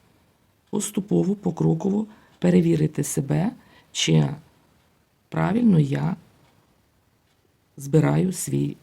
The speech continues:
Reels. В кожній гілочці багато матеріалу, багато промптів, багато хуків, гачків, які потрібні для роботи.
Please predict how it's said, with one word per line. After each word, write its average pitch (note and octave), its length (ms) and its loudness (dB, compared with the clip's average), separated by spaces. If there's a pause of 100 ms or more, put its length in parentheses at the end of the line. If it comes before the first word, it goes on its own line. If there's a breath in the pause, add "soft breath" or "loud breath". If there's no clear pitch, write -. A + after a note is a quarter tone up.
(220)
Reels. B2+ 440 -6 (4000)
В - 80 -10
кожній G#3 580 2
гілочці D3+ 760 0 (180)
багато D3+ 680 -4 (440 loud breath)
матеріалу, E3 560 0
багато D3 480 -4
промптів, F3 600 -2 (640 soft breath)
багато D3 600 -6 (380)
хуків, G#3+ 420 0
гачків, G3+ 520 0 (300 loud breath)
які F3+ 240 -4
потрібні F#3 520 2
для E3+ 240 -2
роботи. D#3+ 500 -4